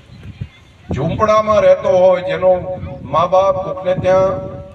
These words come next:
ભાગિયા તરીકે હોય, પરંતુ એને જો યોગ્ય શિક્ષણ મળી ગયું તો બીજી પેઢી એ ક્યાંયથી ક્યાંય પહોંચી જશે. એકમાત્ર શિક્ષણ રસ્તો છે.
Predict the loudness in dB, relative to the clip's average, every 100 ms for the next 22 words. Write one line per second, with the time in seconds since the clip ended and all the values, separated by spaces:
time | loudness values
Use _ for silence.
0 | -20 -12 -4 -4 0 -2 0 -4 -6 -8
1 | -8 -8 -12 -16 -18 -10 -10 -8 -8 -4
2 | -4 -2 -2 -4 -2 -4 -4 -8 -8 -10
3 | -6 -4 0 -2 -4 -8 -8 -10 -12 -12
4 | -12 -8 -8 -8 -8 -8 -8 -6 -10 -12
5 | -20 -16 -16 -14 -18 -16 -10 -10 -8 -6
6 | -4 -4 -4 -4 -2 -4 -8 -12 -14 -12
7 | -10 -12 -12 -16 -12 -10 -10 -12 -12 -8
8 | -8 -8 -12 -10 -4 -4 -4 -6 -6 -6
9 | -4 -4 -4 -2 -4 -4 -10 -8 -4 -4
10 | -4 -6 -6 -4